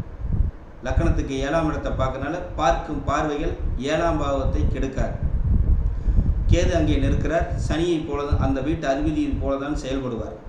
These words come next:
அதிபதியை போல தான் செயல்படுவார் அங்கே. அப்படிங்கிற நிலையில, ஏழாம் பாவகம் கேதுவால் பாதிக்கப்பட்டிருந்தாலும், கேது என்னதாக இருந்தாலும்,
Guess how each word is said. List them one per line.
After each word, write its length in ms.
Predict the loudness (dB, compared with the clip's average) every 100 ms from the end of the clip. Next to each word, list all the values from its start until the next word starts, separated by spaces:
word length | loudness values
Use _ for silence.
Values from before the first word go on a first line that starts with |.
| -20 -20 -10 -10 -10 -14 -14 -8
அதிபதியை 420 | -6 -4 0 -2 -2
போல 100 | -2 -2 -4
தான் 140 | -6 -8 -14 -14 -12 -10 -8 -2
செயல்படுவார் 600 | 0 0 0 0 0 0
அங்கே. 200 | -2 -2 -4 -10 -10 -8
அப்படிங்கிற 380 | -4 -2 -2 -2
நிலையில, 260 | -2 -2 -2 -4 -4 -2 0
ஏழாம் 340 | 2 4 4 4
பாவகம் 480 | 2 2 2 2 2 0 -2 -4 -2 -2 0
கேதுவால் 540 | 0 2 2 2 2 2 0 0
பாதிக்கப்பட்டிருந்தாலும், 1200 | -2 2 2 2 0 0 0 0 0 0 0 -2 -4 -8 -8 -8 -4 -6 -6 -12 -6
கேது 280 | 2 4 4 2
என்னதாக 360 | 2 4 4 4
இருந்தாலும், 440 | 2 2 0 0